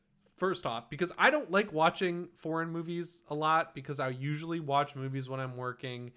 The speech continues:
It's nothing against foreign movies. It's hard to read subtitles when I'm editing video, you know? So I was looking for an English-speaking movie.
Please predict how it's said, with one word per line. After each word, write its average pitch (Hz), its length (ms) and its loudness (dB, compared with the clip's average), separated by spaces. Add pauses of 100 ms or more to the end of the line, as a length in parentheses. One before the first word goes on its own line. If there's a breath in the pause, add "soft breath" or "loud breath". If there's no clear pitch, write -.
(380 soft breath)
It's - 100 -20
nothing 135 300 -4
against 135 440 -4
foreign 131 340 -6
movies. 120 460 -8 (320 soft breath)
It's 131 120 -16
hard 135 300 0
to 139 60 -2
read 135 280 -4
subtitles 131 720 -8
when 123 100 -10
I'm 120 240 -10 (280)
editing 123 420 -6
video, 123 520 -8
you 123 120 -10
know? 123 280 -6 (140)
So 123 420 -8
I 135 80 -4
was 127 120 -8
looking 156 200 -8
for 160 100 -6
an 139 60 -6
English-speaking 131 640 -8
movie. 120 420 -8